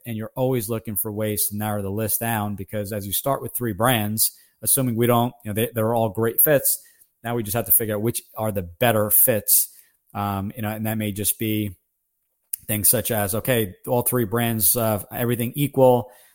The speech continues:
the financial opportunity looks the same, the investment, the availability, all that fun stuff, but ultimately which you may enjoy the most. And maybe that's, uh, based off an industry you had experience in or just enjoy much better than others or just see more opportunity. So,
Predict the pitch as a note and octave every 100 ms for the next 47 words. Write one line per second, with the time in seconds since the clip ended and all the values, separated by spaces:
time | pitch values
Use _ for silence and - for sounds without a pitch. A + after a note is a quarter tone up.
0 | _ - - A2+ B2+ C3 C3 A#2+ A#2 -
1 | A#2+ A2 G#2+ - G#2+ A#2 G#2 G2 F#2+ B2
2 | A#2+ - A#2 A2 G2 F#2 G#2+ G2+ F#2 A#2
3 | A#2 A2 A#2+ B2 - A#2 G#2 - G#2+ -
4 | - - - _ - A2+ - A#2+ - A#2+
5 | A#2 A2+ G#2+ A2 A#2+ A#2+ - G#2+ G#2 G#2
6 | F#2+ G#2+ G2+ G2+ G#2+ G#2 G2+ A2+ G#2+ F#2+
7 | - G#2+ G2+ G2+ G#2 G2+ G#2 - A2 G2+
8 | G2+ G2 G2 - - G2+ F#2+ G#2 C3+ D3
9 | - A2+ G#2 G2 - - _ - G#2+ G#2
10 | - - C#3+ B2+ A#2 - A#2+ A2+ G#2 G2
11 | G2+ B2 G#2+ F#2 A2 A2 G#2 G#2 - -
12 | G2+ G2+ G2+ - G#2+ G2+ F#2+ F#2+ F#2+ G2+
13 | - G2+ G2+ G2 G2 F2+ - G#2+ G2 F#2
14 | - A#2 A2